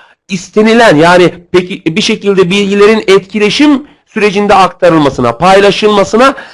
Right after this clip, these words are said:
bir şekilde ortam yaratmak için çocukların yaptıkları da, bu yöndeki davranışlarını pekiştirildiğinden bahsetmiş. Bu anlamda seçeneklere baktığımızda aslında olumlu bağlılığı görüyoruz. Yani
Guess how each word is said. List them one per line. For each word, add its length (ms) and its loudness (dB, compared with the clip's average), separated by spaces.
bir 60 -2
şekilde 340 -4
ortam 500 2
yaratmak 420 0
için 300 -2
çocukların 580 0
yaptıkları 600 0
da, 300 2
bu 320 -2
yöndeki 440 0
davranışlarını 680 0
pekiştirildiğinden 1000 -2
bahsetmiş. 580 -6
Bu 60 0
anlamda 580 2
seçeneklere 680 2
baktığımızda 640 0
aslında 580 0
olumlu 600 2
bağlılığı 560 4
görüyoruz. 680 -2
Yani 380 2